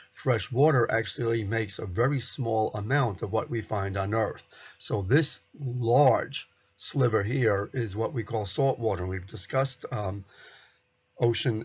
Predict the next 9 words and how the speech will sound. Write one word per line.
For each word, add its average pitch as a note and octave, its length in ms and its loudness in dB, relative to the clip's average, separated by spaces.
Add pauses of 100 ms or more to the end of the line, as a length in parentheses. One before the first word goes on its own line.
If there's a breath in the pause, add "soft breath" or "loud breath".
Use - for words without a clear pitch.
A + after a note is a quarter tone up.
ecosystems A#2+ 800 -2
already. A2 480 2
So G2+ 320 -4
salt A#2+ 340 -2
water C#3 300 0
makes G#2+ 320 -2
up D3 160 0
about, G2+ 480 -2
um, G2 460 -2